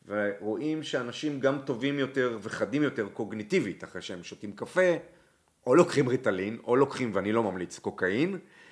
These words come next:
אה, פשוט עושים את אותם מבחנים קוגניטיבית יותר טוב, אם זה מבחן זיכרון, מבחן מהירות תגובה, אפילו מבחני אינטליגנציה.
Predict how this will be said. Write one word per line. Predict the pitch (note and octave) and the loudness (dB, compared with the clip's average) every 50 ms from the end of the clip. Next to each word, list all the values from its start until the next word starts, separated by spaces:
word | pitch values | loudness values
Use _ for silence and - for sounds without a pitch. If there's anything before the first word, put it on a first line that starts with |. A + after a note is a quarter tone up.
| - _ - G2+ | -20 _ -6 -6
אה, | G#2 - | -4 -4
פשוט | - C3 A3+ A#3+ G#3+ | 0 2 2 2 2
עושים | D#3 - G#3 G3+ F#3 | 0 -2 0 0 0
את | F3 D#3 | 0 0
אותם | - E3 D#3+ D#3+ | 0 0 2 2
מבחנים | D3+ C3 - D3 D3+ D#3 D3+ | 0 -2 -2 -4 -4 -4 -4
קוגניטיבית | - - C#3 C3 C#3 C#3 - G3 F3 D#3+ D3+ B2 | -6 -6 -6 -4 -6 -4 -4 -2 -2 -2 -2 -4
יותר | A2 - B2+ B2 A#2 | -2 0 2 0 0
טוב, | A2 - F#2 E2+ | 0 -4 -6 -6
אם | F2+ F2 | -6 -8
זה | F2 F#2+ | -8 -8
מבחן | E2+ F2 - - G#2+ G#2+ | -8 -8 -6 -6 -6 -4
זיכרון, | G#2 - - D#3 E3 E3+ E3 D#3 C#3 A2+ | -4 -2 2 4 6 6 6 4 2 -2
מבחן | G2+ - - - G#2+ A2 G#2+ - - - - - - | -6 -8 -8 -6 -4 -4 -4 -6 -12 -18 -16 -6 -2
מהירות | C3+ B2 A#2+ C3 C3+ | 0 0 2 2 0
תגובה, | C3 A2+ C#3 C3+ D#3+ F3+ E3 D#3+ D3 - - - - - - | 0 0 4 6 8 8 10 8 6 4 0 -6 -14 -12 -4
אפילו | - G3 B3 C4+ | -2 0 2 2
מבחני | A#3+ F3+ - F#3+ F3 E3+ | 0 0 0 0 0 2
אינטליגנציה. | F3 D#3+ E3 D3 C#3 C3 A#2+ C3 B2+ B2 - - F#2+ E2 | 0 0 0 -2 -2 0 0 0 -2 -2 -4 -10 -14 -14